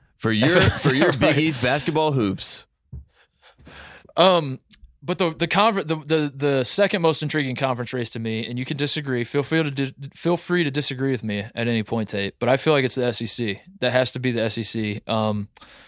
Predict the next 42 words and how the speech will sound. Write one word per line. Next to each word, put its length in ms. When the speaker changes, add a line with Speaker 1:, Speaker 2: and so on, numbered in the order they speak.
Speaker 2:
I 80
have 180
no 140
idea 260
who's 140
gonna 140
win 140
the 60
S 180
E 40
C. 400
I, 380
I 200
don't 200
even 80
know 120
where 80
to 80
start. 440
I 80
feel 200
like 160
every 220
Speaker 1:
<laughs> 20
Speaker 2:
team 280
is 300
okay, 720
but 120
there 120
aren't 160
any 180
really 320
good 220
teams. 360
But 120
at 60
the 60
same 260
time, 260
this 140
feels 240
like 260